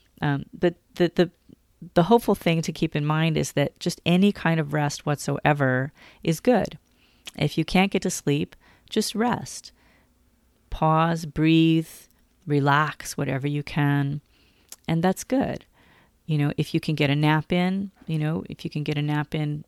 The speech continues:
you know, maybe six hours before you actually wanna go to sleep, you know, you can have a, a nap and rest.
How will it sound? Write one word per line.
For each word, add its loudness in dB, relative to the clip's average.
you -6
know, -2
maybe -4
six -6
hours -4
before -4
you -2
actually -4
wanna 0
go -2
to -4
sleep, -4
you -4
know, -2
you -6
can -4
have -6
a, -4
a -2
nap -6
and -4
rest. -8